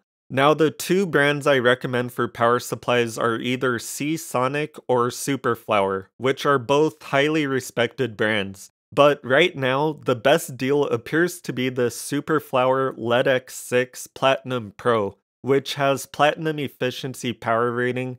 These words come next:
and is currently on sale for only a hundred and ten dollars, which is a great deal. It also comes with an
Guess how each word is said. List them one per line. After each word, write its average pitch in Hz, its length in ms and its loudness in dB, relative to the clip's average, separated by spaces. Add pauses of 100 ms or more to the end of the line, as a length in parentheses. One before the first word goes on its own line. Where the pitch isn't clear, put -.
and 139 200 0
is 139 180 0
currently 170 500 -2
on 127 220 -2
sale 127 340 0
for 123 380 -4
only 131 240 -2
a 117 80 0
hundred 143 280 -2
and 113 140 -8
ten 120 360 -6
dollars, 104 560 -4 (180)
which 131 240 0
is 143 160 2
a 127 160 2
great 127 500 -2
deal. 110 400 -4 (240)
It 139 140 4
also 170 380 4
comes 139 340 -4
with 135 220 0
an 123 200 -2